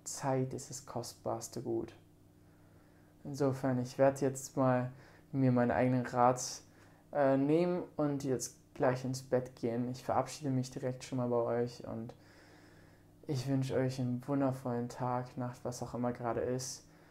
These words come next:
Ähm, spult gerne noch mal zurück. Ich werd, ähm, ich werd in die Infobox noch mal alle meine Top Learnings schreiben, damit ihr so eine kleine Übersicht habt. Ähm,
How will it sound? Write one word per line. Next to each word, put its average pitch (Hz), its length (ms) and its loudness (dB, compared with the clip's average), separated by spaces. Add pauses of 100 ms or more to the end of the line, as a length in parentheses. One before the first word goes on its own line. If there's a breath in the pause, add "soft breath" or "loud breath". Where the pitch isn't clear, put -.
(220 loud breath)
Ähm, 127 520 2 (960)
spult 170 540 4
gerne 143 280 2
noch 135 160 -2
mal 131 160 -2
zurück. 147 480 0 (680)
Ich - 240 -12
werd, 127 300 6 (460)
ähm, 123 400 -2 (1500 loud breath)
ich 135 160 -4
werd 135 160 10
in 139 120 4
die 139 120 4
Infobox 147 640 4
noch 135 160 2
mal 131 220 4
alle 151 260 8
meine 135 340 4
Top 139 260 0
Learnings 131 460 4
schreiben, 175 520 2 (680 soft breath)
damit 131 320 6
ihr 131 60 6
so 127 100 0
eine 123 140 4
kleine 123 300 2
Übersicht 127 500 2
habt. 131 300 -2 (760 soft breath)
Ähm, 123 560 4